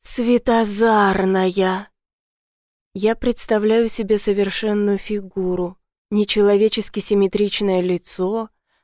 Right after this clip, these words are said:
залитые светом глазницы и острые зубы за пухлыми губами.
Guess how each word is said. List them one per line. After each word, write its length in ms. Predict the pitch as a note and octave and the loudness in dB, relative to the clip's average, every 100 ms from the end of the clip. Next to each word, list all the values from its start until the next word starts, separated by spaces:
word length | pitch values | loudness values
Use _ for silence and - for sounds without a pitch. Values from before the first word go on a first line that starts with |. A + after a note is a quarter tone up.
| - | -10
залитые 540 | F#3+ A#3+ C#4 B3+ B3 | 0 2 2 2 0
светом 440 | A#3 A3 A#3 A#3 A3 | 2 2 2 2 2
глазницы 680 | G#3+ G#3+ G#3+ A3+ C4 - A3 | 4 4 2 2 0 -2 0
и 80 | A3 | 2
острые 480 | A3+ - B3+ B3 | 2 -2 -2 -2
зубы 400 | A3+ A#3+ G#3+ F3+ | -2 -6 -4 -2
за 160 | F3+ F#3+ | -2 -4
пухлыми 540 | - F#3 - F#3 F#3 | -2 -6 -4 -2 -2
губами. 720 | F3+ F#3 F3 F3+ F3+ F3+ F3+ | -2 -4 -2 -2 -2 -4 -8